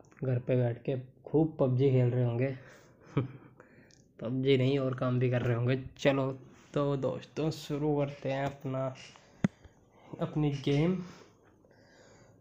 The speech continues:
और आज हमने random match लगाया है बंदों के साथ और खेलते हैं game।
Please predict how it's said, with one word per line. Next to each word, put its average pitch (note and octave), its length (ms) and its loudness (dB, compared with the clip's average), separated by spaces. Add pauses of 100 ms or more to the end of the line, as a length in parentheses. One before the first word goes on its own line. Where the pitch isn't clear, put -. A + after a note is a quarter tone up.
(140)
और C#3 160 -2
आज C#3 220 2
हमने D#3 880 2
random C#3 460 4
match C#3+ 300 2
लगाया B2 340 2
है E3+ 280 0 (2000)
बंदों C3 380 0
के C#3 120 0
साथ C#3 400 -4
और C#3 360 -2
खेलते C3 400 -4
हैं C#3 220 0
game। C3+ 360 -2